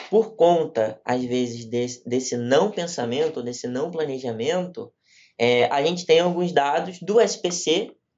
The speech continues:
que é que oito em cada dez brasileiros, eles não conseguem se aposentar. Por quê? Não fizeram exatamente, é, uma previdência complementar, não fizeram um, um planejamento, né, de, de vida, de investimentos,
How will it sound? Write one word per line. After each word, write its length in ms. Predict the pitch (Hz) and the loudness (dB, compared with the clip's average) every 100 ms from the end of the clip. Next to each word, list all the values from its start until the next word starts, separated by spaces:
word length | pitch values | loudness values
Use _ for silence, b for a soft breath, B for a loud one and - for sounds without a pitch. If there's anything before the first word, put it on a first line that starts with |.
| _ | _
que 100 | - | 2
é 100 | 165 | 2
que 200 | 165 180 | 2 -2
oito 220 | 170 185 196 | 0 0 0
em 40 | |
cada 260 | 180 175 160 | -2 -2 4
dez 200 | 160 165 | 4 4
brasileiros, 520 | 160 165 156 160 165 | 0 0 -2 -2 -2
eles 220 | 175 170 | -4 -4
não 120 | 175 | -4
conseguem 360 | 175 185 180 175 | -4 -6 -6 -6
se 100 | - | -8
aposentar. 720 | 180 185 185 208 202 170 175 _ _ _ _ _ _ | -8 -6 -6 -4 -2 -2 -4 _ _ _ _ _ _
Por 160 | 480 - | 0 4
quê? 400 | 220 123 117 B B | 6 6 4 B B
Não 280 | 180 185 247 | 2 4 4
fizeram 640 | 262 233 180 175 156 135 120 | 4 0 4 6 6 4 2
exatamente, 920 | - 151 - 202 180 151 139 - 120 | 2 4 4 2 2 2 0 -8 -10
é, 360 | - 127 117 113 | -2 2 4 2
uma 180 | 160 196 | 0 -2
previdência 380 | 190 156 143 139 | 0 -2 -4 -6
complementar, 800 | 135 120 120 117 117 135 156 - | -10 -6 -4 -6 -2 -2 -2 -4
não 200 | 147 175 | 2 2
fizeram 640 | 196 175 131 127 123 120 120 | 2 -4 0 4 4 4 -2
um, 380 | 143 147 139 127 147 | -4 -4 -4 -6 -6
um 420 | 165 147 127 120 _ _ | -4 -6 -8 -10 _ _
planejamento, 880 | 139 143 139 127 120 151 196 196 131 | 4 4 0 0 2 2 0 -2 -2
né, 280 | 131 135 135 b b b b - | -2 -4 -8 b b b b -14
de, 520 | 117 120 117 113 107 | -8 -4 -4 -4 -6
de 120 | 113 | -4
vida, 380 | 110 104 151 139 | -4 -4 -2 -2
de 140 | 117 | -2
investimentos, 800 | 139 123 123 139 120 135 180 - | -4 -4 -4 -2 0 0 -4 -12